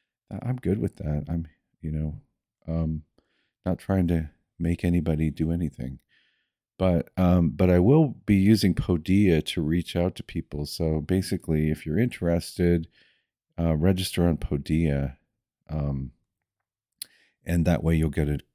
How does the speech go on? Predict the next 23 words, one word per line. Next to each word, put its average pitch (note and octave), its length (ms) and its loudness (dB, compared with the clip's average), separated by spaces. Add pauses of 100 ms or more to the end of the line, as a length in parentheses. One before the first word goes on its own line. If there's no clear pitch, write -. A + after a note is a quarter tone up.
you'll D#2+ 120 -4
get C#2 340 -6
emails, C#2+ 640 -4
um, C#2 260 -6 (120)
when D2+ 360 -2
new F2+ 180 2
courses D2+ 460 -2
are D2 60 -2
coming D2 360 -4
out, C#2+ 260 -4
when D2+ 120 -4
the D2+ 80 -4
membership F2 540 -2
is - 100 -8
set D#2 240 -2
up, D2+ 320 -2 (640)
um, D2+ 380 0
all G#2 180 6
of F#2 60 4
those E2 160 2
sorts - 260 -8
of - 60 -18
things. - 280 -10